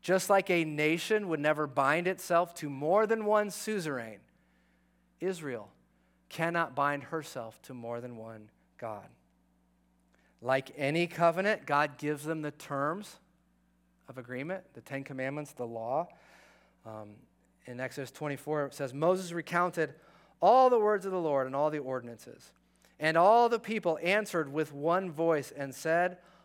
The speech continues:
'All the words which the Lord has spoken, we will do.'"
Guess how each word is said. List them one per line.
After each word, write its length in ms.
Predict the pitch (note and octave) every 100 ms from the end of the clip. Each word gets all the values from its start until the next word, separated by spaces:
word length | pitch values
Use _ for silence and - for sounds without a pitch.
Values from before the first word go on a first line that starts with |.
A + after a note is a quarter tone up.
| -
'All 340 | E3+ A3+ A3+
the 120 | G#3+ G3
words 360 | E3+ D#3+ B2+
which 140 | C3 -
the 80 |
Lord 300 | C3 D3 E3
has 120 | D#3 D3
spoken, 520 | - D3 B2+ A#2+ A2 _ _ _ _ _ -
we 320 | G3+ A#3+ A#3+
will 380 | A3 A#3+ A#3+ A3
do.'" 640 | B3+ A#3+ G#3+ F3+ D3